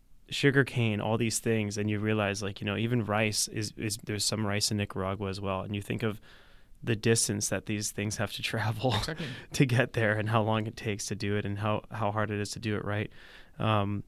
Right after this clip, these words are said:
Speaker 1: so just to kind of wrap up things, um, now that faculty is running, you obviously got something really great going. Um, we created an Unreal beer, which we
Speaker 2: Unreal
Speaker 1: didn't even
Speaker 2: beer.
Speaker 1: mention yet. We created this amazing Mango Party cream ale,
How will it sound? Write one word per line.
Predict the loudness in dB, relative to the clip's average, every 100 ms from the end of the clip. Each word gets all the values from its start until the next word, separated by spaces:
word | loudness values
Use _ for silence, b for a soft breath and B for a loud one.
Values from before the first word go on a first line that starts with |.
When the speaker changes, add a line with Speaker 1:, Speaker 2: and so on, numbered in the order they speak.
| -14 b b b
Speaker 1:
so | 2 4
just | 6 4 4
to | 2
kind | 2 2
of | 2 -2
wrap | -2 2 2 2
up | 0 -2 -14 -4
things, | -2 -2 -4
um, | -4 -2 -2 -2 -6 -12 -20 -20 -20 -20 -20 -20 -20 -20 -20 -20 -8 2
now | 6 6
that | 4 2
faculty | 2 2 0 2 2
is | 2 0
running, | 0 0 0 -2 -6 -14 -14
you | -6 -2
obviously | 0 0 0 0
got | -2 -4
something | -4 -4
really | -4 -4
great | -4 -4
going. | -4 -4 -6 -8 b b b b -10
Um, | -6 -4 -4 -6 -12 -18 -6
we | -2
created | 0 2 2 2
an | -2 0
Unreal | 0 4 4 2
beer, | 2 4 4 6
which | 6 8
we | 8
Speaker 2:
Unreal |
Speaker 1:
didn't | 10
even | 10 10
Speaker 2:
beer. |
Speaker 1:
mention | 6 4 2 0
yet. | 0 0
We |
created | 0 2 2
this | 0
amazing | -2 0 0 2 2 2
Mango | 2 2 2 0
Party | 2 2 2 -2
cream | -4 -4 -2 0
ale, | -2 -2